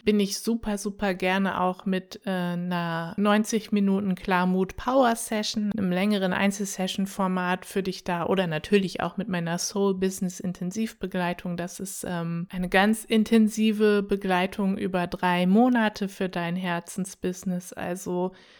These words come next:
das ist nur dieser Punkt, den ich hier rüberbringen will.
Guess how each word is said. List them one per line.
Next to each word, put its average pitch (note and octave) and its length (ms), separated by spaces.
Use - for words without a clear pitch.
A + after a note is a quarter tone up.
das G3 140
ist - 100
nur A3+ 140
dieser G3+ 320
Punkt, A3+ 420
den G3+ 140
ich G3 100
hier G3 300
rüberbringen G3 640
will. F#3 300